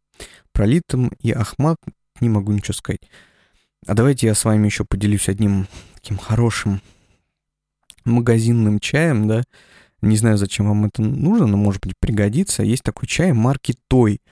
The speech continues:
который, по-моему, из Казахстана. По-моему, да. Но у них там какой-то вот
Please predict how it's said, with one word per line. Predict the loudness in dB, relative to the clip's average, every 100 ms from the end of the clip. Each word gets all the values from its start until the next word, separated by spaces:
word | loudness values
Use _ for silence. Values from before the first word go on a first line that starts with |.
| _ _ _ -4
который, | -4 2 2 2 2 0 -4 _ _ _ _ _ _ _ _ _ -6
по-моему, | -2 0 0 0 0 0 0 -2
из | -4
Казахстана. | -6 -4 -4 -4 -4 0 0 0 -4 -8 _ _ _ _ _
По-моему, | -4 0 0 0
да. | 0 0 0
Но | 0
у | 0
них | 0
там | -2 -4 -4
какой-то | -6 -4 -2 -2
вот | -6